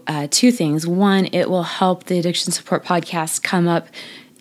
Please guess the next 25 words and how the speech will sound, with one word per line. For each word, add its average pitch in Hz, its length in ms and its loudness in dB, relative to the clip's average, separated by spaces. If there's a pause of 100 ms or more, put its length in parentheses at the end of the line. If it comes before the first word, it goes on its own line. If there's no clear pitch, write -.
in 170 520 4
more 165 240 2
searches, 240 720 2
and 190 120 4
then 180 140 4
also 170 340 -2
it'll 165 140 0
help 165 300 -6
other 160 160 -2
people 160 320 -6
find 156 340 -2
us. 151 320 -2 (340)
So 156 240 -4
this 190 280 0
is 208 200 2
just, - 480 0
you 175 140 0
know, 156 160 2
my 156 140 2
give 180 400 0
back 180 480 -4
to 170 280 -2
society 190 680 0
right 185 240 -2
now, 180 320 -2